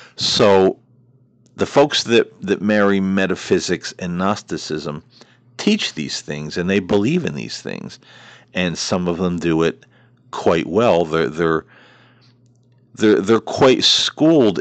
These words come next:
in metaphysical thought. But where it gets a little bit or a lot dicey is this idea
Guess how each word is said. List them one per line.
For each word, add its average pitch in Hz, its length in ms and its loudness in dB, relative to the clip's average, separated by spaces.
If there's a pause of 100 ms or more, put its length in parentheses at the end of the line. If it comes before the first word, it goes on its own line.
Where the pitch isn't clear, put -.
in 90 260 -4
metaphysical 78 840 -2
thought. - 460 -8 (1700)
But 90 480 0
where 104 720 4
it 95 260 -4
gets - 640 -4 (1200)
a 104 60 0
little 95 320 2
bit 87 340 -2 (400)
or 82 180 -4
a 76 80 -4
lot 90 540 0
dicey 76 600 -4 (880)
is 95 540 4
this 90 580 -2
idea 85 880 -2